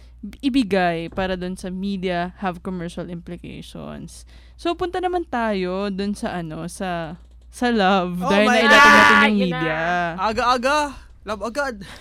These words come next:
Speaker 1: <laughs> Seven na nga eh. Seven twelve na.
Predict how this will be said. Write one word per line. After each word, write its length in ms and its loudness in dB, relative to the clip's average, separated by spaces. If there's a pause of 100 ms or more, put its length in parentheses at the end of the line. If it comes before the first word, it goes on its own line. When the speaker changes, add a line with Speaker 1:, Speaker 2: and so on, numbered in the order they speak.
(280)
Speaker 1:
<laughs> 420 -10
Seven 460 -2
na 140 -4
nga 240 -4
eh. 180 -6 (140)
Seven 320 -4
twelve 280 -8
na. 180 -12